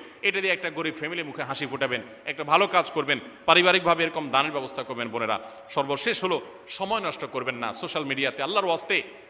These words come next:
এটা থেকে নিজেকে বাঁচাবার জন্য সংগ্রাম করেন। যারা এখনও এ রোগ থেকে বাঁচতে পারেন নাই, আল্লাহর কসম করে বলছি, দুনিয়ার জীবনটাই ধ্বংস হবে, অসুখী থাকবেন, অশান্তিতে থাকবেন, আখিরাতের ধ্বংস তো আছেই।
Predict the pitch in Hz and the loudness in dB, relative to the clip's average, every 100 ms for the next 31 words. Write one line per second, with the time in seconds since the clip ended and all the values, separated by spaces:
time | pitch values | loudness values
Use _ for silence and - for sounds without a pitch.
0 | - - 170 175 165 165 143 143 143 127 | -6 -2 0 0 -4 -4 -4 -6 -2 -2
1 | 151 143 139 131 120 160 165 180 175 160 | 0 0 -2 -8 -8 -6 2 2 2 2
2 | 165 131 - - 135 185 214 220 285 320 | 0 0 -14 -20 2 8 10 8 6 6
3 | 269 240 233 226 214 180 196 185 180 196 | 8 8 6 2 4 4 4 2 2 2
4 | 180 135 - - 156 165 160 143 - 127 | 0 0 -14 -8 -2 -2 -2 -8 -10 -10
5 | 165 139 123 110 117 - - - 135 180 | -8 -6 -6 -8 -12 -14 -20 -6 -2 0
6 | 175 139 165 208 196 143 143 147 127 123 | 0 0 -4 -2 -2 -2 -6 -2 -2 -2
7 | 104 - - 208 - 277 269 214 220 208 | -8 -12 0 0 2 2 6 6 6 4
8 | 175 - - - 202 277 311 285 262 208 | 2 -2 -12 -2 4 6 6 4 0 4
9 | 208 196 180 170 214 202 160 170 175 185 | 4 4 2 0 -4 -4 -8 -8 0 2
10 | 190 285 | 4 6